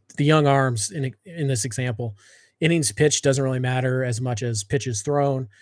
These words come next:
and high stress pitches thrown. Kirby doesn't have a lot of those. He doesn't have a lot of twenty pitch innings. Um, you know, he doesn't walk two guys and have to pitch around trouble that often. Uh, so when Kirby throws eighty-five, it's usually, it's a, a pretty easy eighty-five.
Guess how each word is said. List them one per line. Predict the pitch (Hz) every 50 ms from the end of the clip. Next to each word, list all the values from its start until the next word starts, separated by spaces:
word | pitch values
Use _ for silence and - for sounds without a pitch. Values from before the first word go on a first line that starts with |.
| _ _ _ -
and | 135 120
high | - 131 127 117
stress | - - - 139 131 -
pitches | - - 147 - 143 131 -
thrown. | - 143 143 143 135
Kirby | - - 165 180 208
doesn't | 156 139 127 113 107
have | 117 123 120 107
a |
lot | 104 104 104 101 104
of | 104
those. | 113 117 117 104
He | 143
doesn't | 135 147 147 151 143
have | 147 143 135
a | 139
lot | 135 131 131
of | 123
twenty | 104 - 135 127 127
pitch | 110 - 131 120 -
innings. | 123 117 120 117 117 110 107 - _ _ _ _ _ _ _ _ _ -
Um, | 131 123 123 120 120 120
you | 127 127
know, | 127 123
he | 117 127
doesn't | 123 139 139 139 131 147 139 135 - _ _ _ _ _ -
walk | 170 135 120 131 131 135 135 120 101 _ _ _ _ _ -
two | - 165 151
guys | 135 135 131 131 127 127 127 113 131
and | 127 123
have | 131 135 120
to | 98 -
pitch | - 143 123 -
around | 131 131 127 123
trouble | 104 - 131 123 123 123 123
that | 123 123 117
often. | 120 123 120 113 117 131 123 110 - _ _ _ - _ _ _ -
Uh, | 147 139 135
so | 120 - 143
when | 139 135
Kirby | - 170 180 180 170
throws | - 170 151 131 117
eighty-five, | 139 139 139 127 101 127 127 131 127 120 117 113
it's | 127 107 - - - -
usually, | - 151 143 165 202 202 196 156 143 131
it's | 123 107 -
a, | 127 117 107
a | - 135
pretty | 104 - 143 135 127 120 120 127
easy | 127 135 123 127 143 147 151
eighty-five. | 147 147 147 147 - - 151 151 151 156 151